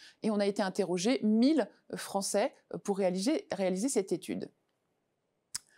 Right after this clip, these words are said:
Alors, la première chose qu'on leur a demandé, ben, quelle est l'activité sportive que vous pratiquez ? Alors, la majorité des Français, euh, vont pratiquer la marche de loisirs, la randonnée. Ils sont soixante-deux pour cent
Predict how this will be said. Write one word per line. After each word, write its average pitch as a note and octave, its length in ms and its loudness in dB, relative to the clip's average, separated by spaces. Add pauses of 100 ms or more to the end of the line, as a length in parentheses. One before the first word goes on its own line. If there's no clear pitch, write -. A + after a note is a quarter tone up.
(380)
Alors, A#3 220 2
la - 80 -2
première A3+ 240 -2
chose A#3 160 -8
qu'on F#3+ 80 -4
leur D#3 100 -4
a D#3+ 60 -2
demandé, G#3 280 0
ben, F#3+ 160 -4 (240)
quelle G3+ 160 2
est A#3+ 80 2
l'activité F#3 540 -2
sportive - 480 -2
que D4+ 100 2
vous C4 160 0
pratiquez ? A3+ 640 -2 (320)
Alors, C#3+ 160 -2
la E3+ 80 0
majorité C4 560 2
des A#3+ 100 2
Français, B3 600 2
euh, F#3+ 280 0
vont A3+ 200 -2
pratiquer A#3 680 -4
la D#3+ 140 -2
marche C4 240 0
de E4 80 0
loisirs, G3 480 0
la E3+ 100 -2
randonnée. G3+ 440 2
Ils F3 100 -4
sont C#4+ 160 -2
soixante-deux C4 560 0
pour G3+ 220 -8
cent A#3+ 260 -2